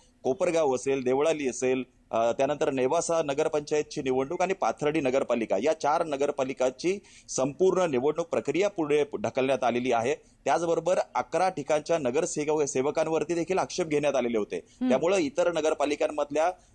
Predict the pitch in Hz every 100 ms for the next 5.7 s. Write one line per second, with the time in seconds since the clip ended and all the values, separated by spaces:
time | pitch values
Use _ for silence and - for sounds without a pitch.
0 | - 113 147 180 180 156 160 160 127 131
1 | 160 - 143 147 - 127 131 156 127 120
2 | 143 165 165 127 120 110 - _ - 110
3 | 117 - 156 147 151 151 147 139 139 151
4 | 151 147 160 156 156 160 156 170 120 131
5 | 156 151 151 160 160 156